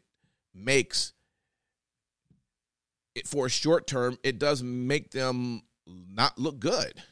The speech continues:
right? But what do you do outside of the fact that you're just gonna give out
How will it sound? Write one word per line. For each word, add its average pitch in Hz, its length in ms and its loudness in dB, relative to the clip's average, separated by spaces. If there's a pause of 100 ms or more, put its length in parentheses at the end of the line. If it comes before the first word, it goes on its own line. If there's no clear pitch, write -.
(320)
right? 156 260 2 (2250)
But 135 800 4
what - 180 4
do 190 60 0
you 185 120 0
do 156 300 0 (1040)
outside 139 380 4
of 127 80 -2
the 117 60 -10
fact 123 320 2
that 107 180 -2
you're 117 140 -2
just 113 180 -6
gonna 117 200 -2
give 92 220 -2
out 110 340 2